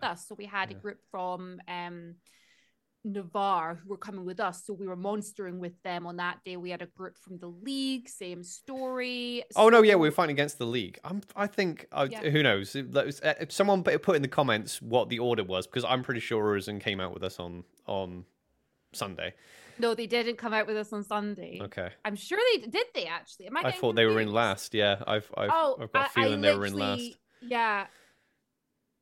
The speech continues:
Speaker 1: It doesn't matter. Move on. It, it, it, it, anyway,
Speaker 2: You know what's
Speaker 1: importantly
Speaker 2: annoying is
Speaker 1: Yeah.
Speaker 2: I've got, like, my notebook, and I'm like, "Which bag is it in? How quickly can I get that?" Because I know I've got the order written down on
Speaker 1: Yeah.
Speaker 2: my notebook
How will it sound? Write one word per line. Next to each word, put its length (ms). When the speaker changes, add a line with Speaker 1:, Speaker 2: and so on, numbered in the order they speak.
Speaker 1:
It 60
doesn't 260
matter. 260
Move 280
on. 320
It, 280
it, 300
it, 220
it, 480
anyway, 360
Speaker 2:
You 80
know 40
what's 120
Speaker 1:
importantly 20
Speaker 2:
annoying 500
is 160
Speaker 1:
Yeah. 80
Speaker 2:
I've 100
got, 120
like, 180
my 220
notebook, 640
and 120
I'm 140
like, 280
"Which 340
bag 300
is 120
it 80
in? 140
How 140
quickly 440
can 140
I 60
get 260
that?" 160
Because 180
I 60
know 340
I've 120
got 100
the 160
order 400
written 320
down 160
on 80
Speaker 1:
Yeah. 60
Speaker 2:
my 120
notebook 420